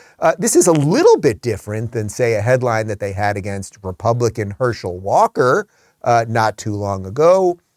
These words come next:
Walker says he has overcome mental illness, but it's not so simple, experts say, the New York Times.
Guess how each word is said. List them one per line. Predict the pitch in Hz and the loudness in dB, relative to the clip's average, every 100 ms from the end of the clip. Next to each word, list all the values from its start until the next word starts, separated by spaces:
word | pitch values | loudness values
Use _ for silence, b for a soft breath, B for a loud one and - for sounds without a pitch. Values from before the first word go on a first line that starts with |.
| - - _ - | -20 -20 _ -4
Walker | 120 208 - 196 | 2 4 4 2
says | 175 - 170 147 | 2 2 2 2
he | 151 | -2
has | 139 123 - | -2 -2 0
overcome | 160 156 156 123 - 131 127 | 2 2 0 -2 -4 -4 -2
mental | 123 123 120 113 | -4 -4 -6 -4
illness, | 160 185 190 190 165 - _ _ _ | 2 4 4 2 0 -6 _ _ _
but | 135 | 0
it's | 113 - | 0 -4
not | 107 123 135 - | -4 0 0 -2
so | - 135 | 0 2
simple, | 123 - 131 113 110 110 | 2 -2 -4 -2 -2 -2
experts | 107 - - 110 101 - | -4 -6 -10 -8 -8 -4
say, | 113 101 104 104 - _ _ | -2 0 0 -2 -8 _ _
the | 110 | -8
New | 113 | -6
York | 104 104 98 98 | -4 -2 -4 -6
Times. | - 120 107 101 73 | -4 -2 0 -2 -10